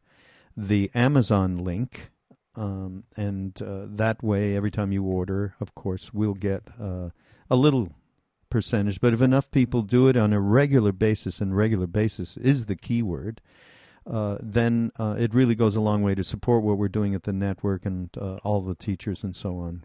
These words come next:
which I'm not gonna belabor. But if, uh, if you go to Be Here Now Network, you can see, and we've been adding on new people, um, that, uh, uh, and we are continuing to do so to give an more, even more variety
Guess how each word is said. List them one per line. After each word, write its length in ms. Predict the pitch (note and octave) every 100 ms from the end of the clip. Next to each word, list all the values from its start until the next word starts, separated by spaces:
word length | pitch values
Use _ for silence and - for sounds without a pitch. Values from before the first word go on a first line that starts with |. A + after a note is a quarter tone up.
| -
which 400 | G#2+ F2+ - -
I'm 160 | G2+ G2
not 200 | G2 -
gonna 200 | G2 F#2
belabor. 720 | G#2 G2+ A2 B2+ G2+ E2+ - _ _ _ _
But 140 | G2+
if, 420 | G2 - _ _
uh, 320 | G#2 G2 F#2+ F#2 _ _ _ _ -
if 140 | F#2
you 80 | G2+
go 140 | A#2
to 80 | G#2+
Be 140 | G#2
Here 120 | G#2 G2+
Now 200 | G2+ G2+
Network, 520 | A2 A2 G2+ F#2+ -
you 80 | G2+
can 180 | G2+
see, 200 | - C3+
and 160 | B2 A#2+
we've 160 | A#2+ A2
been 160 | A2+
adding 300 | B2+ C#3+ A#2
on 220 | B2+ C#3
new 140 | G#2+ G#2+
people, 540 | B2+ B2+ - F#2 F2 - - G#2
um, 420 | G2+ G2 F#2 F#2+ - _ _ _ -
that, 360 | G2+ G2+ F#2+ - -
uh, 420 | G#2 F#2+ F#2 F#2+ G2+ _ -
uh, 140 | G#2 -
and 180 | G#2 G#2
we 80 |
are 120 | G2 -
continuing 520 | G#2+ - A#2+ A2 F#2+
to 120 | G2+
do 200 | G2 A#2
so 240 | - G2
to 160 | F2+ G2+
give 220 | G#2 G2
an 160 | G2 G#2 A2
more, 320 | A2+ A2+ G#2 - -
even 320 | C3 B2+ G#2+
more 340 | B2 E3+ F#3+ C3+
variety 920 | A2+ G#2 A2+ C#3+ C3+ G2 G2 E2+